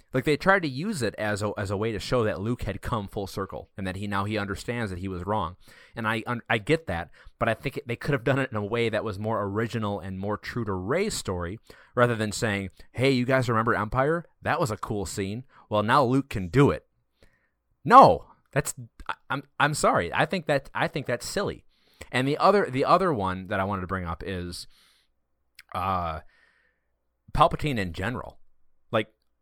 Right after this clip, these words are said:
I love Palpatine. I love Ian McDiarmid. I loved Ian McDiarmid in this movie. I think he is, I love ha-,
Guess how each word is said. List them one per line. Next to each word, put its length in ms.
I 120
love 280
Palpatine. 560
I 120
love 260
Ian 140
McDiarmid. 500
I 100
loved 320
Ian 180
McDiarmid 420
in 120
this 160
movie. 400
I 100
think 240
he 360
is, 340
I 100
love 200
ha-, 200